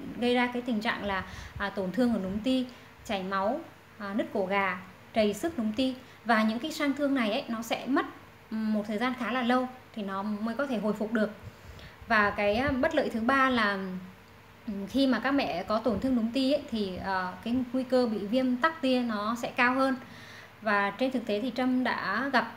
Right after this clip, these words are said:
à, một số mẹ là bị áp xe ở ngay cái quầng vú ấy,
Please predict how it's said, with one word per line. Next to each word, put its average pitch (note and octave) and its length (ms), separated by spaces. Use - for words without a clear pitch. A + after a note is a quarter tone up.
à, G3 180
một G3+ 140
số G3+ 60
mẹ A#3+ 320
là G3 160
bị F#3+ 140
áp - 200
xe C4+ 220
ở F#3+ 140
ngay A#3 300
cái G3+ 440
quầng G#3+ 280
vú G3+ 260
ấy, D#4+ 100